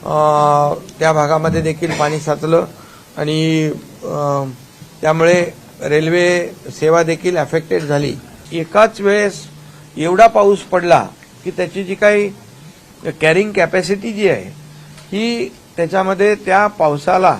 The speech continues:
अ, अनुषंगिक नाही आणि म्हणून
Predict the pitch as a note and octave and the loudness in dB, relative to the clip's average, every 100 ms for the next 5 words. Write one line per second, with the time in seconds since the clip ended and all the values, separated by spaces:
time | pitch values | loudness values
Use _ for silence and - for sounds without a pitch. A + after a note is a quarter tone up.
0 | E2 - - - - - D#3+ E3+ E3 D#3+ | -6 -20 -20 -20 -20 -6 0 2 2 0
1 | D#3+ - - - D#3+ F#3 F3+ F3+ F3+ G3 | -4 -10 -20 -6 -4 -4 -4 -2 2 0
2 | - E3 E3 E3 A2 - - - - - | 0 0 2 2 -2 -10 -20 -20 -20 -20
3 | - D3+ D#3+ D#3+ G#3 C#3+ | -10 -6 -2 0 0 0